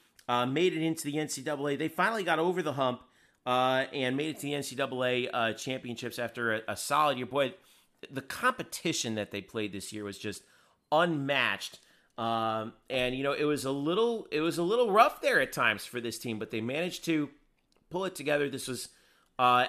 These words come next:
as good a team as we've seen, uh, from John Roddick over the years. They finished this year with a record of twenty-two and four, seven and oh in conference, and making it to the second round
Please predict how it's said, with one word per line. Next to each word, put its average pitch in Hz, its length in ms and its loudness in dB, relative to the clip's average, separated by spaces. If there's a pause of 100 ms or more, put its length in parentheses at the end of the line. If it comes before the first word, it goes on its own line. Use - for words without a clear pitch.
as 123 260 0
good 180 440 0
a 131 80 0
team 151 460 -2
as 127 260 0
we've 117 160 -6
seen, 135 420 -2 (360)
uh, 123 160 6
from 151 300 -2
John 131 260 2
Roddick 123 360 0
over 117 220 -2
the 107 120 -8
years. 113 380 -2 (260)
They 147 180 2
finished 170 320 -6
this 135 180 -8
year 143 120 -2
with 131 100 0
a 123 40 -2
record 127 280 -2
of 110 160 -2 (240)
twenty-two 160 1000 -4 (100)
and 117 300 0
four, 139 520 -2
seven 139 420 -4
and 127 260 -2
oh 123 240 0
in 110 220 -8
conference, 110 580 -2 (880)
and 107 140 -6
making 139 260 -4
it 127 120 -4
to 117 80 -12
the 120 80 -8
second 120 320 -4
round 113 260 0